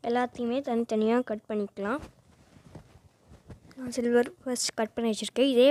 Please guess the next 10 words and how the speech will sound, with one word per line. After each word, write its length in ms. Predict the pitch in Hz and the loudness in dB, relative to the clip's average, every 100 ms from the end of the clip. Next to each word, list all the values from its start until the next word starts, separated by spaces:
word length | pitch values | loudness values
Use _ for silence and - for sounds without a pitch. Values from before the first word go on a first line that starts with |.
| 294 | 6
மாதிரி 300 | 226 196 247 - - - _ _ _ | 0 -2 -6 -6 -12 -20 _ _ _
pink 240 | 254 294 - _ | -10 -10 -12 _
color 320 | 285 269 262 247 233 | 0 2 0 -4 -8
glitter 340 | 220 - 262 | -6 0 0
foam 240 | - 220 208 | 2 0 2
ஷீட்லேயும் 500 | 226 208 214 247 285 | -2 -2 2 6 6
அதே 160 | 214 233 | 6 2
மாதிரி 480 | 247 226 208 214 277 285 277 | 2 0 -2 -2 -2 0 -2
stencil 520 | - 226 240 240 233 | -2 -4 -4 -4 -2
மாதிரி 180 | 220 220 | 0 2